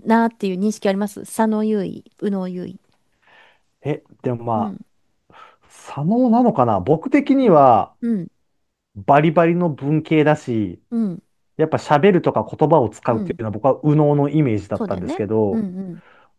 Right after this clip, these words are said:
Speaker 2: まあ、でも現状、その数字の分析とか、
Speaker 1: うん。
Speaker 2: そのコンサル系の仕事もあるんで、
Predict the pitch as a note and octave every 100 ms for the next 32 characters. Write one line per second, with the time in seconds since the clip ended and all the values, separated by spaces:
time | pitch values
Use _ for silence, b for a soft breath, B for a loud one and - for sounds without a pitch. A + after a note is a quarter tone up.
0 | - F#3 C#3+ B2+ A#3+ B3+ C4 B3+ A#3 A3+
1 | - - G#3+ F#3+ G#3 G3 F3+ F#3+ G3+ F#3
2 | - F3+ A2+ B2+ G#2+ - E3 D3+ D#3+ D3
3 | D#3 D3 D3 C#3+ C#3+ D3 C#3+ - C#3 A2
4 | G2+ A2+ A2 G#2 G2